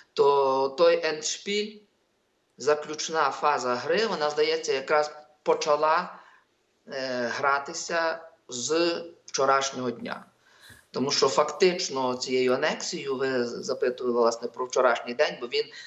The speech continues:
безумовно символічний. От вчорашню анексію фактично він, е, е, маю на увазі Путін і, м,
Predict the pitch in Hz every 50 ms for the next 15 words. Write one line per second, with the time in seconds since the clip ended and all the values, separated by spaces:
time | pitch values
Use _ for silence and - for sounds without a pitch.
0 | - - _ - - 127 123 123 156 160 160 160 160 160 151 131 120 113 110 101
1 | - - 113 - - 104 - - - - - - - - - _ _ _ _ _
2 | _ _ - - 123 - - 160 165 170 170 - 170 170 165 160 165 175 185 208
3 | 208 - - 190 160 151 - 139 131 - - 160 160 156 - - 160 143 139 131
4 | - - - - - - - - - - 127 147 160 156 151 147 156 151 143 135
5 | 131 131 127 127 117 - - - 120 120 117 117 113 113 110 113 117 123 127 123
6 | 127 127 127 123 117 - 113 113 113 113 113 - - - 156 175 196 196 - 165
7 | 156 151 143 135 123 117 127 127 120 113 113 101 95 - - - - - 120